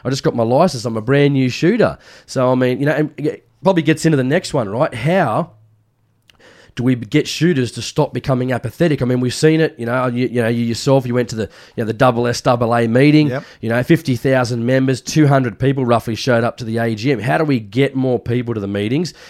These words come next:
Speaker 1: How do we get more people to make a difference? I mean, I had to go visit John Robinson, my local member. How do,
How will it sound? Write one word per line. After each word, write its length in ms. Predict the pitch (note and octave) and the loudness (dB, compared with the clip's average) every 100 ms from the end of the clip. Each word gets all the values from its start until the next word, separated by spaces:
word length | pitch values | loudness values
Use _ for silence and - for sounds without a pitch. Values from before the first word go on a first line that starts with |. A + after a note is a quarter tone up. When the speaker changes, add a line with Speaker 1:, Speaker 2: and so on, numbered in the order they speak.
| - | -8
Speaker 1:
How 100 | B2 | 0
do 80 | C#3+ | 2
we 140 | C#3 A2+ | 2 2
get 240 | C3+ B2+ | 2 2
more 200 | B2 A2+ | 0 0
people 280 | C3+ C3 A2+ | 0 -2 -2
to 60 | |
make 200 | A2+ A#2 | -4 -4
a 60 | A2 | -6
difference? 360 | G2+ D#3+ C3+ C3 | -4 -4 -2 -2
I 40 | |
mean, 180 | C3 C3 | -2 -2
I 100 | E3 | 0
had 100 | D#3+ | 0
to 80 | C3+ | 2
go 180 | C#3 C#3 | 4 4
visit 320 | C#3+ C3+ A#2 | 4 2 2
John 240 | D3+ C#3 | 0 2
Robinson, 480 | C#3 D3+ F3 - A2 | 0 0 0 0 0
my 140 | B2 | 0
local 360 | B2 C3+ C#3 B2+ | 0 0 0 0
member. 300 | B2 F3+ B2 | 2 2 2
How 220 | G#2+ D#3 | 0 0
do, 100 | D3+ | 0